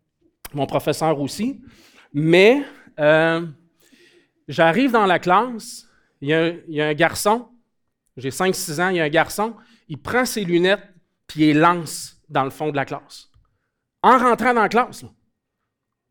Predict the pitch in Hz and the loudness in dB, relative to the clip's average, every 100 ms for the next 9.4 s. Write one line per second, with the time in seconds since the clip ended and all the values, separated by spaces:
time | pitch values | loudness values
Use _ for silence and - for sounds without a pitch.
0 | _ - 143 - - 135 120 - - - | _ -14 -14 -14 -14 -12 -12 -16 -20 -20
1 | _ 165 180 - - 254 202 156 208 240 | _ -8 -8 -10 -4 -4 -2 -2 -4 -6
2 | - _ _ _ _ _ _ 135 - 320 | -14 _ _ _ _ _ _ -12 0 0
3 | 175 254 - - _ _ _ _ _ _ | 2 -2 -2 -20 _ _ _ _ _ _
4 | _ _ _ - 202 277 311 262 - 151 | _ _ _ 2 4 6 2 -4 0 2
5 | 160 160 160 151 175 214 262 - - 202 | 4 2 2 2 4 2 2 0 2 4
6 | 240 254 - - 135 170 254 220 202 175 | 4 2 -4 -10 -4 2 2 2 -2 -2
7 | 151 214 208 160 135 - 214 156 156 175 | 2 2 4 0 -4 -6 -6 -2 2 2
8 | 220 233 143 _ _ _ _ _ - 156 | 2 -6 -12 _ _ _ _ _ -8 0
9 | 190 226 277 | 4 6 6